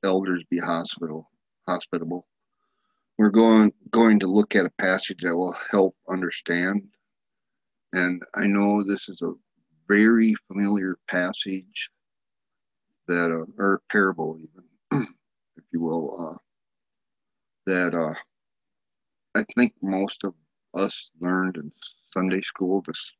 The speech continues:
you know, we get the point. So I'm gonna read from Luke ten, verse twenty-five through thirty-seven. <clears throat> It's, uh,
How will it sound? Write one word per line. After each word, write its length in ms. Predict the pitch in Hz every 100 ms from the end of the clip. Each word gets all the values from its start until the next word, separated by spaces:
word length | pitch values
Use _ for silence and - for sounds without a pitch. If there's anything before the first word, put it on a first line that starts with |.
| _
you 140 | 90
know, 180 | 80 80 85
we 80 | 90
get 140 | 107 107 _
the 80 | _ -
point. 300 | 87 101 - _ - - - _ _ _
So 100 | -
I'm 100 | 98
gonna 280 | 107 95 85 - -
read 280 | 92 98 101 -
from 220 | - 80 - _ _
Luke 280 | 123 110 107 -
ten, 460 | - 98 90 95 90 _ _ _ -
verse 300 | 87 90 -
twenty-five 680 | - 95 87 - 85 87 92 _
through 100 | 92 -
thirty-seven. 640 | 90 92 - 95 95 220 - _ _ _ _ _ _ _ _ _ _ _ -
<clears throat> 220 | - - _ _ - - - _ _ _ _ _ _ _ _ _ _ _ _ _ _ - _ _ _ _ _ _ _ _ _ _ _ _ _ _ _ _ _ _ _ _ _ _ _ _ _ - - - - _ _ _ _ _ _ _ - - - -
It's, 320 | 214 135 - 123
uh, 240 | 98